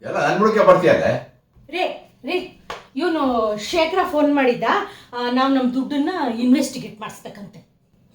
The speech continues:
Speaker 1: ಅಲ್ಲೇ
Speaker 2: ಹ್ಮ್.
Speaker 1: ತುಂಬಾ ಜಾಸ್ತಿ ದುಡ್ಡಿರೋರ್ದು ಇನ್ವೆಸ್ಟಿಗೇಟ್ ಮಾಡ್ತಾರೆ, ಎಲ್ಲಿಂದ ಬಂತು, ಹೆಂಗ್ ಬಂತು ಅಂತ. ನಮ್ ದುಡ್ಡು ಯಾಕೆ ಇನ್ವೆಸ್ಟಿಗೇಟ್ ಮಾಡ್ಬೇಕು?
Speaker 2: ಯಾರ ಹತ್ರ ಎಷ್ಟೆಷ್ಟು ದುಡ್ಡಿದ್ಯೋ ಅದೇ ದೊಡ್ಡದಪ್ಪ.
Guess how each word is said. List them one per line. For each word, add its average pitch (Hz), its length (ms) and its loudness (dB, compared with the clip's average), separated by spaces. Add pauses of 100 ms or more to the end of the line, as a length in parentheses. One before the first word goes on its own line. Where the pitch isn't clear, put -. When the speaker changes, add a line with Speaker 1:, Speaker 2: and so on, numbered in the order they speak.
(140)
Speaker 1:
ಅಲ್ಲೇ - 460 -12
Speaker 2:
ಹ್ಮ್. 233 200 -10 (220)
Speaker 1:
ತುಂಬಾ 117 680 -4
ಜಾಸ್ತಿ 120 400 -4
ದುಡ್ಡಿರೋರ್ದು 104 540 -8
ಇನ್ವೆಸ್ಟಿಗೇಟ್ 107 460 -6
ಮಾಡ್ತಾರೆ, 85 460 -8
ಎಲ್ಲಿಂದ 95 260 -6
ಬಂತು, 87 340 -10
ಹೆಂಗ್ 92 240 -12
ಬಂತು 87 260 -14
ಅಂತ. 80 140 -18 (440)
ನಮ್ 151 260 -6
ದುಡ್ಡು 190 180 -6
ಯಾಕೆ 165 140 -8
ಇನ್ವೆಸ್ಟಿಗೇಟ್ 107 380 -8
ಮಾಡ್ಬೇಕು? 90 680 -8
Speaker 2:
ಯಾರ 349 260 -2
ಹತ್ರ 381 340 -2
ಎಷ್ಟೆಷ್ಟು 330 560 -2
ದುಡ್ಡಿದ್ಯೋ 349 360 -2
ಅದೇ 294 300 2
ದೊಡ್ಡದಪ್ಪ. 269 420 4